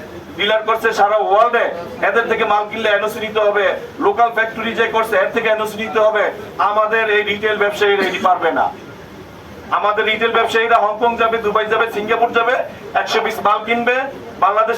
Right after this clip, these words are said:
তো না, একটা ব্যাংকে থেকে এলসি দিবে, মাল আসবে, ট্যাক্স দিবে, মাল, আহ, আইমি নাম্বার দিব আপনাকে, আমরা মাল সেল করব। আমরা এই আন্দোলন সংগ্রাম আপনাদের জন্য করতেছি, ব্যক্তিগতভাবে আমি নাসির আমার জন্য না,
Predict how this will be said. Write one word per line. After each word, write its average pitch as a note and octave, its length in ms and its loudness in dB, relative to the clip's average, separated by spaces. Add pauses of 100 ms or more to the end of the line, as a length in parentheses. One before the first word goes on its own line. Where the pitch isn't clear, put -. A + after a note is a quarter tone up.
তো A#3 80 4
না, A3 80 0
একটা G#3+ 220 0
ব্যাংকে G#3+ 260 0
থেকে A3 180 0
এলসি G#3+ 260 0
দিবে, A#3 280 2 (380)
মাল G#3 240 2
আসবে, G#3+ 400 2 (240)
ট্যাক্স A3+ 220 0
দিবে, A#3 280 0 (360)
মাল, G#3+ 240 4
আহ, F3 560 0
আইমি G#3 240 0
নাম্বার A3+ 280 2
দিব A#3 140 2
আপনাকে, A#3 440 6 (380)
আমরা G3+ 220 2
মাল F#3+ 260 2
সেল F3 220 0
করব। D3+ 400 0 (1200)
আমরা A3 640 6 (300)
এই F#3+ 140 2
আন্দোলন G3+ 480 2
সংগ্রাম F#3+ 520 2 (480)
আপনাদের F#3+ 440 0
জন্য F#3+ 220 0
করতেছি, D#3 480 -4 (520)
ব্যক্তিগতভাবে G3 720 0
আমি F3+ 220 0
নাসির F3+ 300 0
আমার E3+ 260 2
জন্য E3+ 220 0
না, D3+ 300 2